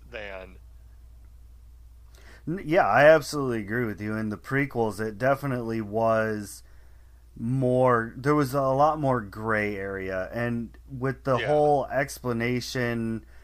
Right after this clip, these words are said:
Speaker 2: following Anakin Skywalker, they, they really kinda emphasized that fact that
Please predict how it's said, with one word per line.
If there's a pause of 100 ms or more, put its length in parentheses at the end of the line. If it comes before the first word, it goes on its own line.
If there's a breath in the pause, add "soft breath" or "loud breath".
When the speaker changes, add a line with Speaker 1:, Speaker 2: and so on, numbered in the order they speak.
(140 soft breath)
Speaker 2:
following
Anakin
Skywalker, (400 soft breath)
they,
they
really
kinda
emphasized
that
fact
that